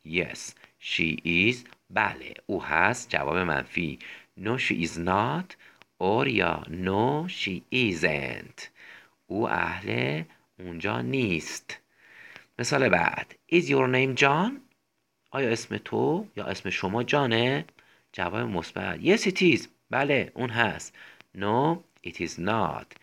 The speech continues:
یا No, it isn't. No, it isn't. و قسمت آخر، دوباره کانترکشن ها یا مخفف ضمیرهای فاعلی به اضافه to be رو مرور می‌کنیم. گفتیم I am مخففش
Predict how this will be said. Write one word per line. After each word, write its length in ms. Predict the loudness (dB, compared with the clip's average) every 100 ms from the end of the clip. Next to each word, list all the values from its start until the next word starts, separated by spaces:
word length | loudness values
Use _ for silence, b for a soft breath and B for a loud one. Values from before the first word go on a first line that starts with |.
| B B B B
یا 200 | -6 -4
No, 560 | -4 -2 0 2 2 -2 -4
it 320 | -2 -2 -8 -20 b b _ _
isn't. 800 | 2 2 -2 -4 -6 -10 -14 -18 -20 -16
No, 220 | -2 -2 2
it 400 | 2 2 0 -4 -2
isn't. 380 | 2 2 2
و 80 | 0
قسمت 380 | -2 -2 0 0
آخر، 640 | 0 0 2 2 2 0 B B B B B B B B _ -8 2
دوباره 580 | 4 6 6 6 4 2
کانترکشن 680 | 0 -2 2 0 0 -2 0
ها 80 | 0
یا 120 | 0
مخفف 580 | 0 0 0 -4 -2 0 2 2 -2 B B B _
ضمیرهای 380 | -2 2 2 2
فاعلی 420 | 0 0 2 2
به 180 | 2 0
اضافه 400 | 0 -2 -2 -4
to 280 | -4 -6 -2
be 40 |
رو 80 | -2
مرور 340 | 0 4 4
می‌کنیم. 540 | 2 -6 -8 -8 -10 -8
گفتیم 500 | -8 -6 -4 -4 -6 -12 B B B B _ -4
I 140 | -4 -2
am 400 | 2 4 4 2 0 -12 -14
مخففش 840 | -8 -6 -4 -4 0 2 0 -2